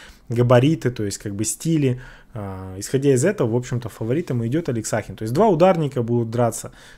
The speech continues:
то есть чуть повыше Алексахин, размах рук чуть побольше. При этом как бы он не пробитый, там, да, а Рэй Купер, ну, там есть вопросы по этой, по этой теме, как бы. Поэтому он идёт там, да, фаворитом за один шестьдесят восемь, открывался за один семьдесят восемь. Вполне себе разумные котировки, я бы не сказал, что тут,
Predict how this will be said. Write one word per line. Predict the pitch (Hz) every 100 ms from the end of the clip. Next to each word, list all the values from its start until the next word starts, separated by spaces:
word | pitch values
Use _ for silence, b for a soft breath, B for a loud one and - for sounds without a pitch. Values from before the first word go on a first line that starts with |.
| -
то | 104
есть | -
чуть | 180 -
повыше | 139 170 175 123 107 101
Алексахин, | 101 104 139 135 131 101 104
размах | 117 127 156 131
рук | 139
чуть | 139 123
побольше. | 123 110 113 110 - - b b -
При | 120
этом | 143 135 123
как | 117 107
бы | 107
он | 107 120
не | 143
пробитый, | 156 120 113 127 123 104 B B B -
там, | 101
да, | 104 117 104
а | 113
Рэй | 127
Купер, | 160 147 110
ну, | 101
там | 98 104
есть | 120 127 120
вопросы | 110 120 110 117
по | 110
этой, | 101 101 104
по | 98
этой | 113 113 110
теме, | 101 113 101 98
как | - 95
бы. | 92
Поэтому | - 202 247 240 226
он | 220
идёт | 202 190 226
там, | 123 104
да, | 123
фаворитом | 123 110 151 - 101
за | 101
один | 117 131
шестьдесят | - 107 113
восемь, | 127 127 101 b b b
открывался | - 131 139 156 113
за |
один | 107 127
семьдесят | 127 113 -
восемь. | 175 190 110
Вполне | 98 156 208 294
себе | - 226 240
разумные | 220 208 226 165
котировки, | 147 - 143 185 -
я | 113
бы | 113
не |
сказал, | 117 151 185
что | 185 117
тут, | 110 -